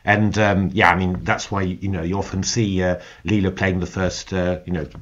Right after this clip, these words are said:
two or three moves sometimes, and then afterwards doing something completely different that you've never seen before.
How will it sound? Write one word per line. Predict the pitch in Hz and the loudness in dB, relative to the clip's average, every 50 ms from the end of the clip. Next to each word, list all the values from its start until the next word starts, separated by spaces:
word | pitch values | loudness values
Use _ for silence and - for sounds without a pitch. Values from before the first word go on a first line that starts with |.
| - - | -18 -16
two | - - 107 95 | -8 -4 -4 -4
or | |
three | 87 90 - 110 110 110 | -4 -2 0 2 2 4
moves | 107 107 101 98 - | 4 4 2 0 0
sometimes, | - 104 104 104 - 104 98 101 101 101 98 - - - - - - - | -2 -2 -2 0 2 2 2 4 2 0 -2 -4 -8 -12 -18 -14 -4 2
and | 113 120 | 4 6
then | 120 | 6
afterwards | 110 104 101 - - 101 90 - | 8 6 4 2 -2 -4 -4 -2
doing | - 104 98 92 | -2 0 0 0
something | 90 98 95 92 92 90 | -2 -2 0 0 -2 -2
completely | - 104 95 - - 107 107 90 - 92 | -2 -4 -4 -2 -2 -4 -4 -2 -4 -4
different | 90 101 - - - - 87 85 | -4 -4 -4 -6 -6 -4 -4 -4
that | 82 - - | -4 -4 -4
you've | 95 87 90 | -4 -2 -2
never | 98 - 92 87 | 0 0 0 -2
seen | 87 - - 92 90 90 85 | -2 -4 -4 -2 -2 -2 -2
before. | 85 85 - - 110 101 92 78 73 73 | -2 -4 -6 -4 -4 -2 -2 -2 -4 -6